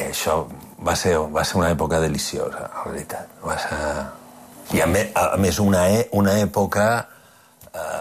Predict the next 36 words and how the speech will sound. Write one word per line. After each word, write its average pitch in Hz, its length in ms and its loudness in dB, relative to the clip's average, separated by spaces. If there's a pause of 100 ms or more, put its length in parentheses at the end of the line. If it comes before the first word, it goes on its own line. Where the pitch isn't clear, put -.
fantàstica, 87 960 -2
perquè 78 220 -6
és 90 80 -2
al 80 100 -4
final 87 240 0
dels 87 240 -2
anys 85 220 -2
setanta. 69 560 -4 (1120)
Als 90 240 2
anys 127 180 4
fi-, 110 140 2
al 90 100 0
final 123 220 4
dels 113 100 0
anys 101 160 2
setanta, 95 440 2
després 92 260 0
de 92 80 4
la 87 80 2
mort 85 180 2
d'en 76 160 -4
Franco, 92 540 -2 (580)
hi 104 80 0
ha 110 80 6
al 104 80 4
Mancó 87 400 0
dos 87 440 2
anys 85 500 -4 (100)
o 82 160 -6
tres 82 220 -2
anys 90 340 -2 (800)
que 80 120 0
havia 87 180 0
una 82 220 0
llibertat 78 480 0
absoluta, - 680 -8